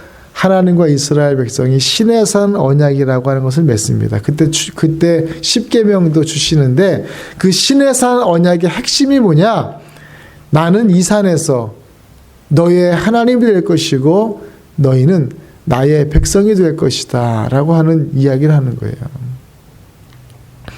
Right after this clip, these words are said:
그리고 이 이야기가 어디까지 이어지느냐?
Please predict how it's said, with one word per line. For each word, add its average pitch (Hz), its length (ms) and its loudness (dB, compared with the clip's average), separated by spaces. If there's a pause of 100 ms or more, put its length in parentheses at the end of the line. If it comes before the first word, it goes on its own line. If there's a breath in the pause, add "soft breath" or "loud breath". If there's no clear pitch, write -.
(400 loud breath)
그리고 247 220 2
이 226 260 2
이야기가 202 420 2
어디까지 196 560 0
이어지느냐? 156 880 0